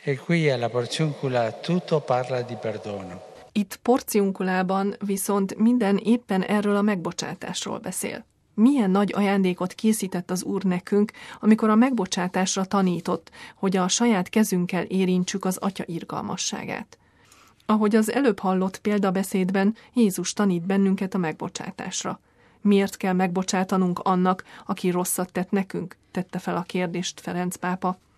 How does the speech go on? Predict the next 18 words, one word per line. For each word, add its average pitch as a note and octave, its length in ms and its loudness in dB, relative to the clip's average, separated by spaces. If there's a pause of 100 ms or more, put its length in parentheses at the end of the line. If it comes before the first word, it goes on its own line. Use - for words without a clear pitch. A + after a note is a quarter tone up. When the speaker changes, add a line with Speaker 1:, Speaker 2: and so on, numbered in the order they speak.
(460)
Speaker 2:
Mert G3 380 0
először G#3 500 2 (260)
nekünk A3 400 4
bocsátottak F#3 800 -2
meg, F#3+ 260 -2 (240)
mégpedig G#3 580 0 (100)
végtelenül F3 800 0
többet. F3+ 520 -4 (720)
A F3+ 160 0
példabeszéd G3 840 2
éppen G#3+ 360 0
ezt - 360 -2
tanítja F3+ 460 -2
nekünk. F#3 460 0 (460)
Ahogy F#3+ 420 2
Isten G#3+ 340 0
megbocsát F#3+ 600 0
nekünk, A3 520 2